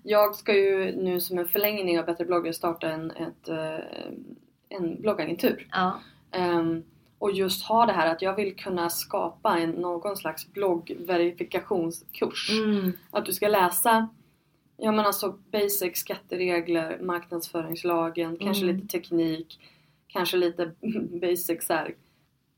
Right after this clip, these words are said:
Speaker 1: kamera, eh, operations.
Speaker 2: Mm.
Speaker 1: Ehm, så att man har liksom en grundkurs och då kan man liksom köra sen. Men viktigast självklart det här med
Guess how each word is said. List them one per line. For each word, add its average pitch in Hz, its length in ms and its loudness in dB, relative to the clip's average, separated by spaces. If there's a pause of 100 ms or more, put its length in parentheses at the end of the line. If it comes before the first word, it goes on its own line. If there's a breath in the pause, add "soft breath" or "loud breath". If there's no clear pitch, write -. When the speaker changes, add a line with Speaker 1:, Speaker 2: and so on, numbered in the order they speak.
Speaker 1:
kamera, 170 760 2
eh, 175 640 -6 (500)
operations. 196 1120 2
Speaker 2:
Mm. 208 160 0 (340 loud breath)
Speaker 1:
Ehm, 170 560 2 (520)
så - 100 -4
att 226 80 0
man 226 100 4
har 240 220 6
liksom 185 260 0
en 180 120 -2
grundkurs 175 580 -4
och 175 60 -2
då 170 60 0
kan 170 220 -4
man 160 120 -4
liksom 170 240 -6
köra 202 480 0 (120)
sen. - 400 -2 (420 loud breath)
Men 196 200 0
viktigast 190 560 -4
självklart - 440 -4
det 175 80 -8
här 170 80 -4
med 165 380 -8